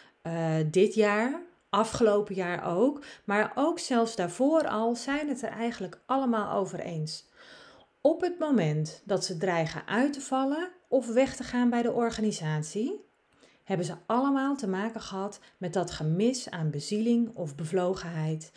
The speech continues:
aan inspiratie en aan positieve energie. Allemaal hadden ze te maken met een lange periode van disconnectie. Hè, echt dat, dat gevoel dat je,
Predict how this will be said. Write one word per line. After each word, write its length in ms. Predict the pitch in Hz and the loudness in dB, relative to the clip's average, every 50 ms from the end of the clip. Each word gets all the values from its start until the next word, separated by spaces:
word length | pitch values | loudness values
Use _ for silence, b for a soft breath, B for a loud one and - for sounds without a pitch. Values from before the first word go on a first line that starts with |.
| B B B B | B B B B
aan 140 | - 185 196 | -2 0 2
inspiratie 1040 | 202 202 - - - 170 185 190 214 233 262 269 262 - - 240 240 226 226 B B B B | 2 2 0 -4 -2 0 0 2 2 2 2 0 -2 -4 -4 -4 -4 -4 -6 B B B B
en 160 | - 190 185 | -8 -4 -2
aan 180 | 175 160 156 - | -2 -2 -2 0
positieve 640 | - 233 247 262 240 - 214 - 214 196 170 196 - | 0 2 2 2 0 -4 -6 -6 -6 -4 -4 -4 -2
energie. 680 | - 190 185 180 165 160 - 156 147 143 156 156 - _ _ _ B B B B B B B B B _ | 0 0 0 0 -2 -2 -2 -4 -4 -4 -4 -8 -12 _ _ _ B B B B B B B B B _
Allemaal 680 | 262 277 311 339 349 330 294 247 254 269 320 349 330 | -2 0 0 0 -2 0 0 0 0 0 0 -2 -2
hadden 220 | 240 233 214 214 214 | -2 -2 -2 -2 -4
ze 140 | - 185 | -6 -6
te 100 | 160 180 | -6 -2
maken 320 | 196 214 233 262 262 262 226 | 0 0 0 0 0 0 -2
met 160 | 196 175 165 | -2 -2 -2
een 180 | 170 170 185 208 | -4 -2 0 0
lange 300 | 240 277 311 320 294 - | 0 0 -2 -2 -6 -4
periode 640 | - 254 240 240 233 208 208 202 190 202 208 208 196 | 0 2 2 2 2 2 0 0 0 0 -2 -4 -6
van 440 | - - 196 190 190 190 190 185 B B B B B B B - | -6 -4 -4 -2 -2 -2 -4 -4 B B B B B B B -14
disconnectie. 1040 | 175 160 262 294 302 - - 226 185 165 156 151 143 - - - 143 - - - - _ _ _ _ _ b b b b b b b b | -2 0 2 2 2 0 -2 -2 -2 0 0 -2 -4 -6 -8 -10 -10 -10 -12 -14 -18 _ _ _ _ _ b b b b b b b b
Hè, 180 | - 233 269 - - | -2 -2 -2 -2 -2
echt 220 | - 247 262 247 - | -2 -4 -4 -2 -2
dat, 260 | 247 240 233 - - - | -2 -2 -2 -4 -8 -8
dat 200 | - 220 214 - | -8 -6 -6 -6
gevoel 420 | - 180 - - 240 240 247 240 | -6 -8 -6 -4 -2 0 0 2
dat 260 | 214 214 208 208 - | 2 2 2 0 0
je, 240 | - 196 190 180 - | 0 0 0 0 -2